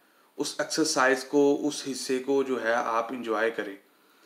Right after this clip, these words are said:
ठीक है। मजदूरों की तरह या वेट लिफ्टरों की तरह काम नहीं करें। पंज मि-, अ, पंज तांबी उत्थे सुੱਟਤੇ, ਇੱਟਾਂ ਉੱਥੇ ਸੁੱਟਣੀਆਂ ਨੇ, ਸਿਰਮਟ ਉੱਥੇ ਬਣਾਉਣਾ ਹੈ।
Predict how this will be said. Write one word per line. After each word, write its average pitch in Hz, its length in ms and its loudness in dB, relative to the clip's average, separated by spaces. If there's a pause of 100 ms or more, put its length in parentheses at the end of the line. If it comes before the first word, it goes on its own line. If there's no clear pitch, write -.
(180)
ठीक 113 160 -4
है। 143 80 4
मजदूरों 135 500 4
की 147 120 0
तरह 131 260 0
या 131 160 0
वेट 127 280 2
लिफ्टरों 143 340 4
की 143 100 0
तरह 135 180 4
काम 120 340 0
नहीं 135 120 0
करें। 107 260 -2 (920)
पंज 143 220 10
मि-, 151 200 8
अ, 147 100 6
पंज 147 400 8
तांबी 143 300 8
उत्थे 147 220 6
सुੱਟਤੇ, 139 680 2
ਇੱਟਾਂ 143 240 4
ਉੱਥੇ 139 260 0
ਸੁੱਟਣੀਆਂ 131 480 -4
ਨੇ, 131 160 -4
ਸਿਰਮਟ 131 420 -2
ਉੱਥੇ 135 220 0
ਬਣਾਉਣਾ 135 340 2
ਹੈ। 117 120 -4